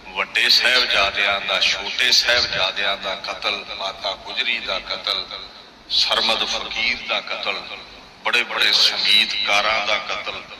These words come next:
ਕਈ ਹਿੰਦੂਆਂ ਦੇ ਜੱਜੂ ਲਾਏ, ਉਹਨਾਂ ਨੂੰ ਮਿਟਾ ਦਿੱਤਾ।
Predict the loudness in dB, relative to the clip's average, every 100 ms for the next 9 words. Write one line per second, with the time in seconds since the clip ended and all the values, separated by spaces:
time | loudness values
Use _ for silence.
0 | -18 -20 -8 0 2 2 2 0 -2 0
1 | 0 2 0 0 -4 -4 -6 0 2 2
2 | 0 -2 -4 -6 -12 -14 -14 -12 -2 0
3 | 0 -4 -6 -6 -8 -12